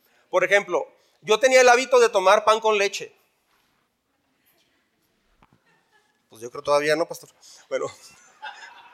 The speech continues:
Hasta que yo entendí que la leche era veneno para, para mí.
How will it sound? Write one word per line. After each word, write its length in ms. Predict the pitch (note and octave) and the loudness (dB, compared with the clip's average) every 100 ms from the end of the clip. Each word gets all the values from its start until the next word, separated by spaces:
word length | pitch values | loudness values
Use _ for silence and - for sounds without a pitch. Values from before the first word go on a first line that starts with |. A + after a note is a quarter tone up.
| - _ _ _ _ _ _ _ _ _ _ _ _ | -20 _ _ _ _ _ _ _ _ _ _ _ _
Hasta 260 | F#3+ A3 A#3 | -4 0 0
que 100 | A#3+ | 2
yo 80 | A#3+ | 2
entendí 380 | B3 C4+ C4+ | 2 -2 -2
que 100 | C#4 | 0
la 120 | C#4 C4+ | 2 4
leche 540 | C4 C#4 B3+ B3 A#3+ | 4 2 0 -2 -2
era 160 | G#3 A#3 | 0 2
veneno 360 | A#3 C#4 D#4+ | 2 0 0
para, 260 | F3+ E3 E3 | 2 0 2
para 180 | E3+ E3+ | 0 2
mí. 240 | F3+ - | 0 -4